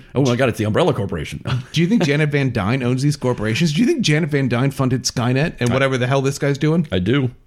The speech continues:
Speaker 2: Janet. Damn it,
Speaker 1: <laughs> Whatever
Speaker 2: Janet.
Speaker 1: the hell this guy's doing, 'cause we don't know.
Speaker 2: No, we don't know.
Speaker 1: Is
Speaker 2: Appa-
Speaker 1: this the shepherd that was in Olympia?
Speaker 2: <laughs> It's the same actor. He's playing different
Speaker 1: <laughs>
Speaker 2: parts.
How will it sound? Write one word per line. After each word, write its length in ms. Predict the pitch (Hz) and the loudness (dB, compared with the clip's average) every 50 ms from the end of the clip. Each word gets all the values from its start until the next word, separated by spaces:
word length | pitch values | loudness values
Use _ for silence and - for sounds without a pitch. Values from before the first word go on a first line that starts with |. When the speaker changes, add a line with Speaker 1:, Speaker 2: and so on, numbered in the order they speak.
| _ _ _ _ _ _ _ _ _ _ _ _ | _ _ _ _ _ _ _ _ _ _ _ _
Speaker 2:
Janet. 520 | - - - - - - - - - - - _ _ _ _ _ _ _ _ _ _ _ _ _ _ _ _ _ _ _ _ | -18 -18 -18 -18 -18 -18 -20 -20 -20 -20 -20 _ _ _ _ _ _ _ _ _ _ _ _ _ _ _ _ _ _ _ _
Damn 220 | - 113 117 110 95 | -4 -2 0 0 0
it, 80 | 78 | -2
Speaker 1:
<laughs> 140 | 78 85 - 180 | -4 -2 0 0
Whatever 40 | 147 - - 151 156 104 | 0 2 2 0 0 0
Speaker 2:
Janet. 80 | 98 - | 0 0
Speaker 1:
the 80 | - 76 - - | 0 -2 0 0
hell 160 | 117 104 101 | 0 0 0
this 240 | 92 101 95 92 - | 0 0 -2 -2 -4
guy's 320 | - - - 92 85 85 | -4 -4 -2 -2 -2 -2
doing, 300 | 78 80 80 76 73 - - - - - - - - | -2 -2 -2 -2 -2 -4 -6 -8 -14 -18 -16 -10 -4
'cause 200 | - 131 117 113 | -2 -2 0 2
we 140 | 101 110 107 | 2 2 2
don't 180 | 107 98 92 | 2 2 2
know. 260 | 95 101 92 82 78 - - | 2 2 2 0 -2 -2 0
Speaker 2:
No, 220 | 151 175 170 156 | 2 2 2 2
we 120 | 139 131 131 | 0 -2 -2
don't 200 | 135 147 143 135 | -2 -2 0 0
know. 140 | 127 117 127 | 0 0 0
Speaker 1:
Is 160 | 127 139 147 | 0 2 2
Speaker 2:
Appa- 80 | 180 | 0
Speaker 1:
this 120 | 262 226 - | 0 -2 -2
the 100 | - - | -2 -2
shepherd 420 | - - - 156 151 - - 220 180 | 0 0 0 0 0 2 0 0 2
that 60 | - | 0
was 140 | 113 135 - | 0 0 0
in 80 | 151 147 | 0 2
Olympia? 380 | 147 139 156 156 - - - 254 - | 2 2 0 0 0 -2 -2 -2 -2
Speaker 2:
<laughs> 40 | 87 - - 240 1077 1077 1077 - - - - _ - 170 - - - - - - - - - | -4 -4 -4 -6 -8 -8 -10 -12 -12 -12 -8 _ -4 -4 -4 -6 -12 -16 -14 -12 -8 -6 -4
It's 140 | 147 147 | -2 -2
the 60 | 170 160 | 0 0
same 200 | - 180 160 143 | 0 0 0 0
actor. 280 | 131 120 101 - 95 98 | 0 0 -2 -2 -2 -2
He's 280 | 117 135 135 131 139 127 127 - | 0 0 0 -2 -2 -4 -4 -2
playing 240 | - 135 143 139 135 120 | 0 0 0 0 0 0
different 240 | 120 113 120 143 | 0 0 0 0
Speaker 1:
<laughs> 20 | 127 | 0
Speaker 2:
parts. 300 | 104 87 82 - - | -2 -4 -6 -10 -14